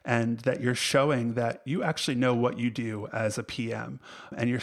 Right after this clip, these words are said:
starting to build trust immediately with stakeholders. And to me, that's really important. Like, having that conversation before the whole team gets to the table and positioning the P M as the leader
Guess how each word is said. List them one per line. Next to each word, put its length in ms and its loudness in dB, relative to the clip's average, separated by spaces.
starting 220 2
to 100 -2
build 280 0
trust 440 -2
immediately 720 -6
with 280 -2
stakeholders. 920 -6
And 120 0
to 120 -2
me, 300 2
that's 360 -2
really 240 0
important. 540 -6
Like, 180 -10
having 340 2
that 200 -2
conversation 840 -2
before 420 2
the 120 -2
whole 180 0
team 360 0
gets 300 -2
to 80 -2
the 120 -2
table 540 -2
and 160 -2
positioning 580 -2
the 100 -4
P 240 -4
M 280 -4
as 240 2
the 140 0
leader 520 0